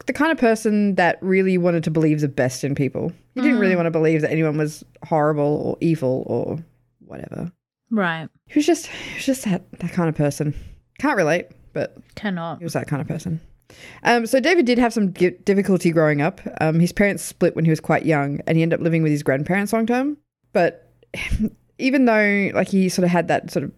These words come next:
Speaker 1: uh, sort of broken background, he seemed like he was just, like, a nice, well-adjusted kid.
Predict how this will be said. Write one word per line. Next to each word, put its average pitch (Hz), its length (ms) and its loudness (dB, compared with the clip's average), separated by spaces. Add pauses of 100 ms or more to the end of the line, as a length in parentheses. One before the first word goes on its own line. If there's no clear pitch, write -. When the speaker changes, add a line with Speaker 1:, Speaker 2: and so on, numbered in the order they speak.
(120)
Speaker 1:
uh, 165 300 -4
sort 165 380 0
of 165 240 -4
broken 160 340 2
background, 156 600 0
he 165 280 -2
seemed 175 300 -2
like 180 160 0
he 175 80 2
was 160 160 2
just, 160 160 -2
like, 135 180 -2
a - 80 -2
nice, 143 560 0
well-adjusted 139 720 -2
kid. 139 340 -2